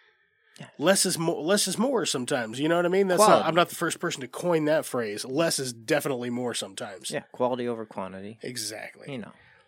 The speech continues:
Speaker 2: But, uh, let's see here. What else, what else we got in the news? We've got, uh, Friday the thirteenth is getting a prequel series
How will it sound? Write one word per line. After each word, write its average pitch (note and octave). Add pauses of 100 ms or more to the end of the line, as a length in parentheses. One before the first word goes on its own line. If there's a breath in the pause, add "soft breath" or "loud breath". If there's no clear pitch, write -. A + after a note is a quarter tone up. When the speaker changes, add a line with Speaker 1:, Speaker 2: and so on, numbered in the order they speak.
(300 soft breath)
Speaker 2:
But, C3+
uh, B2+
let's A#2
see A2+
here. A#2+
What D3
else, D3+
what B3
else G#3
we A#2+
got A2+
in -
the -
news? A2
We've G3
got, D#3+
uh, C3+
Friday E3+
the C3+
thirteenth F#3+ (840 soft breath)
is C3
getting D3+
a C3+
prequel G3
series B2